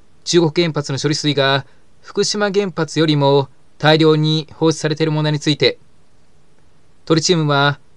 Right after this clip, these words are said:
問題ないと日本の偉い人は言ってましたけど、などと発言してしまい、こいつらやばいだろう、などとの批判が殺到し、大炎上してしまっております。まあ、こちら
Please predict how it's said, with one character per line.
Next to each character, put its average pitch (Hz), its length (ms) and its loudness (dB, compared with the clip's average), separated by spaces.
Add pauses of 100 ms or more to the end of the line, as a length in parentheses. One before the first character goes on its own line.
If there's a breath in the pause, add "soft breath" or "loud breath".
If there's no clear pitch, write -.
(120)
問 170 220 -2
題 196 180 0
な 196 100 -2
い 180 80 -4
と 156 360 4 (320)
日 143 120 0
本 175 220 -2
の 175 60 -4
偉 175 200 0
い 160 40 2
人 147 200 -2
は 143 340 2 (160)
言 131 120 -8
っ - 20 -20
て - 180 -6
ま 175 140 -2
し - 60 0
た 156 100 -2
け 139 100 -8
ど、 135 300 0 (240)
な 135 100 2
ど 139 80 2
と 131 240 -2
発 - 260 -8
言 147 140 -4
し 139 60 -6
て - 80 -6
し - 120 -4
ま 127 140 0
い、 - 140 -4 (680 soft breath)
こ 175 160 4
い 175 60 0
つ - 120 -4
ら 175 80 2
や 143 200 0
ば 180 100 0
い 175 60 -2
だ 156 80 0
ろ 127 320 2 (160)
う、 - 20 -4
な 139 60 2
ど 139 80 2
と 127 80 -4
の 117 80 -4
批 - 60 -12
判 127 100 -6
が 135 40 -4
殺 135 120 -6
到 135 160 -2
し、 135 340 -4 (340 soft breath)
大 156 240 4
炎 185 140 0
上 165 140 0
し - 40 0
て - 80 0
し 151 140 -4
ま 120 60 -6
っ - 20 -16
て - 80 -12
お 107 60 -4
り 107 40 -8
ま 107 120 -6
す。 - 180 -12 (1600 soft breath)
ま 113 80 -6
あ、 - 20 -20
こ 127 100 -6
ち - 140 -4
ら 127 340 0